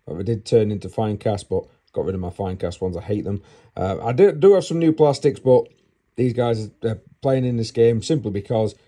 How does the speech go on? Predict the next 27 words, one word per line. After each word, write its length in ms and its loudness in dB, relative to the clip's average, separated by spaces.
this 120 -20
is 80 -12
a 40 -10
bit 140 0
of 60 -2
a 40 -4
refight 480 -2
from 120 -6
when 100 -2
we 80 -4
first 340 0
fought 300 0
it 240 -6
quite 220 -4
a 60 -10
few 140 -4
years 280 2
ago 300 -2
now. 260 -6
We've 80 0
also 340 4
got 360 0
some 420 0
Aspect 280 -4
Warriors, 360 2
of 120 -4
course, 680 2